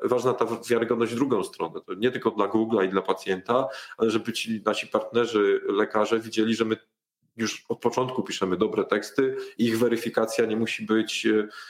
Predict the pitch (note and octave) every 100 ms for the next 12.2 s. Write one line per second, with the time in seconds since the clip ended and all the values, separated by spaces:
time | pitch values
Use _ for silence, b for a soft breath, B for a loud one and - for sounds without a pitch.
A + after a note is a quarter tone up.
0 | B B A#2+ B2+ - - _ _ _ _
1 | _ - B _ _ B2+ A#2+ C#3 C#3 C#3+
2 | B2 B2+ B2 A#2+ A#2 A#2 - - G2+ A2
3 | F#2+ - - G#2 A2+ G#2+ A2 G#2+ G#2+ G#2
4 | A2+ A2+ A2+ G2+ G2+ G2+ F#2+ F#2+ F2 E2
5 | - - B B A#2 - B - B2 D3+
6 | - D3 - - C3+ C3+ A#2+ C3 B2+ A#2+
7 | B2 A#2+ A2+ A#2+ A#2 A2 A2+ A2 G#2 A2
8 | - A2 A2+ - - G#2 G2+ - - -
9 | - G#2+ G2+ G#2 G2+ G2+ _ G#2 - C3+
10 | B2 - G2 - - G2 - A2+ G2 G2
11 | - G2 F#2+ - G2+ F#2+ G#2+ G2+ - C#3+
12 | D#3 D#3